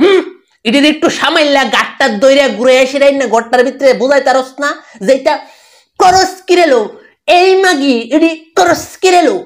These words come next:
বুঝাই তারস না? হুম, ছি তোদের মতো জামাইয়ের উপরে। আর আরেকটা কথা, কোন মাদার চোদ হলে জানি এডিরে জানি সাপোর্ট করে, কোন শালা বলে, কোন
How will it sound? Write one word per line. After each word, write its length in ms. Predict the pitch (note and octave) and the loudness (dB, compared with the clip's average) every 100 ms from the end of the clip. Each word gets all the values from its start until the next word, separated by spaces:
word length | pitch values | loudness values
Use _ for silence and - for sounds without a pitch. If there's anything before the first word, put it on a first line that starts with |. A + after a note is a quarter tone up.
| - E3+ | -12 -4
বুঝাই 220 | A#3+ B3+ | -2 0
তারস 260 | B3 B3 - | -2 -6 -10
না? 120 | D4+ F4+ _ _ _ _ _ _ A3 | -14 -14 _ _ _ _ _ _ -8
হুম, 160 | E4+ - _ _ _ _ _ - | -8 -10 _ _ _ _ _ -10
ছি 280 | - F#3+ B3+ F3+ - _ | -6 -2 -2 -4 -10 _
তোদের 240 | C#3 D3 | -12 -12
মতো 280 | D3+ D#3+ D#3 | -12 -10 -10
জামাইয়ের 320 | D3+ D3+ D3+ C#3+ | -10 -10 -10 -12
উপরে। 220 | - - - - | -18 -20 -20 -2
আর 360 | F3 F3+ F3 D#3+ - - | 0 2 2 0 -6 -8
আরেকটা 280 | B3+ B3 G3+ | -8 -6 -8
কথা, 160 | G3+ - - _ | -8 -10 -16 _
কোন 180 | - F#4+ A#3+ C3 | 0 0 0 -2
মাদার 380 | E3+ A#3 C4+ E4 D#4+ | 0 0 2 0 0
চোদ 160 | F4+ E4 | 0 2
হলে 260 | D#4+ D#4+ D4 | 2 2 2
জানি 160 | C4 B3+ | 0 -2
এডিরে 300 | A3 A3 A3+ | -4 0 0
জানি 180 | A3 A3+ | 0 -4
সাপোর্ট 480 | - - C#4 C#4 F#3 - | -4 -2 -2 -4 -8 -4
করে, 160 | C4 A#3+ - | -2 -2 -4
কোন 140 | F4 F4+ | -2 -2
শালা 400 | - - C4+ D#4 D4+ | -4 -4 0 2 2
বলে, 320 | A#3 G3+ D3 - - _ | 2 0 -2 -8 -20 _
কোন 160 | F4+ | -2